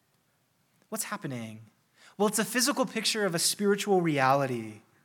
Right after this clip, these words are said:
To God belongs the first and the best. God is greater than all the things of this world. But why is this song the one that David earmarks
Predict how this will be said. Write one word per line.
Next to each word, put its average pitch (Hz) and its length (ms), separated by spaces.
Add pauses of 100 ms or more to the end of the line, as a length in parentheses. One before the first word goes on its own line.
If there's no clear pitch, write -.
(320)
To 190 80
God 185 420
belongs 170 560
the 147 60
first - 680 (260)
and 147 100
the 135 60
best. 123 680 (2000)
God 170 220
is 156 120
greater 147 540 (320)
than 165 100
all 180 220
the 202 100
things 180 420
of 143 100
this 147 180
world. 120 500 (1500)
But 196 120
why 214 200
is 254 220
this 226 160
song 139 680 (220)
the 170 100
one 196 280
that 175 140
David 185 480
earmarks 170 680